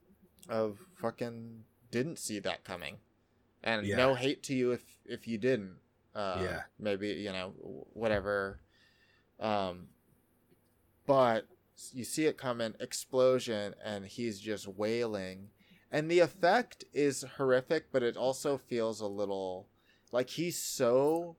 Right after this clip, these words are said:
Speaker 1: blasted apart
Speaker 2: Yeah.
Speaker 1: that the fact that he's even conscious is
Speaker 2: Yeah.
Speaker 1: insane. And I'm sure that,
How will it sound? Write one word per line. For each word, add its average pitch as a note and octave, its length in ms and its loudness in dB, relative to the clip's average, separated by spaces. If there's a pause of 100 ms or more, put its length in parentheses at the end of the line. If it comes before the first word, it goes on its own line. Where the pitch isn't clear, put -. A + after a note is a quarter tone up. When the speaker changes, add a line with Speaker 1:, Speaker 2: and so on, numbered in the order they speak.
Speaker 1:
blasted F#2+ 720 -2
apart E2 500 -6 (460)
Speaker 2:
Yeah. A2+ 260 2
Speaker 1:
that B2 180 4
the A#2 60 -4
fact B2 340 2
that C3+ 120 0
he's A2 200 -4
even G2+ 240 -6
conscious G#2+ 800 -6 (420)
is A#2+ 160 2
Speaker 2:
Yeah. C3 160 12
Speaker 1:
insane. G2 360 0
And B2+ 120 0
I'm D3 180 0
sure G#3+ 240 2
that, D#3+ 240 4